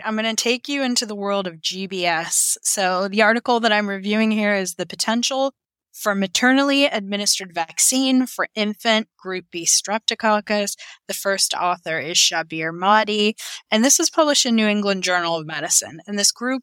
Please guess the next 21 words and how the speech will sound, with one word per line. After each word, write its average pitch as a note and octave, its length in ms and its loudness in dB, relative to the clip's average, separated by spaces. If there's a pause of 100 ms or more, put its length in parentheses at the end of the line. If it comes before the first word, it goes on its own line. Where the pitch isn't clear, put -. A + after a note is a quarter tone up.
comes G#3 240 0
from F#3+ 140 -2
South D#3+ 360 0
Africa. G#3 600 0
So F#3+ 140 -2
it's E3 180 0
one F#3+ 220 -2
thing G3+ 160 -6
to F#3 80 -6
keep E3+ 240 -8
in E3 100 -12
mind E3+ 300 -2
as E3+ 120 -4
we D#3+ 120 -4
go D#3 160 -2
through E3 340 -4 (420)
all F#3 180 4
of E3+ 120 -8
this. E3 380 2
It F3+ 180 -4
was, F3 180 -6